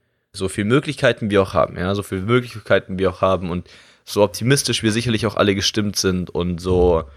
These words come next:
so sehr wir uns auch auf die Zukunft freuen dürfen und so sehr wir uns, denke ich, glaube ich auch,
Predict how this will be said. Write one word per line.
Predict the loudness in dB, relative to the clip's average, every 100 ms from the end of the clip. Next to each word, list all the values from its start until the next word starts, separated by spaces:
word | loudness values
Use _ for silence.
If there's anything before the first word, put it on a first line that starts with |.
| _ _ _ -20 _
so | -6 0 2 4 2
sehr | 2 4 4
wir | 4 0
uns | 0
auch | -2
auf | -2
die | -4
Zukunft | -6 -6 -6 -8
freuen | -10 2 4 4 2
dürfen | 0 0 -4 -6
und | -4
so | -4
sehr | 0 4 4 4
wir | 0
uns, | 2 -2
denke | -4 -6
ich, | 0
glaube | 2 2
ich | 0
auch, | -2